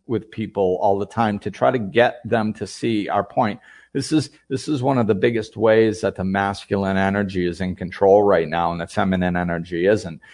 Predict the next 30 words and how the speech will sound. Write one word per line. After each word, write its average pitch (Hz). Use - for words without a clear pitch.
is 110
the 113
ma-, 113
we're, 139
we 135
all, 143
we're, 120
we're 139
just 127
arguing. 107
We're 92
just 92
running 90
around 87
arguing. 85
I 85
mean, 85
you 131
know, 92
look 92
at 101
politics. 101
They 95
just 107
argue. 98
Nothing 101
ever 98
actually 90
gets 78
done. 101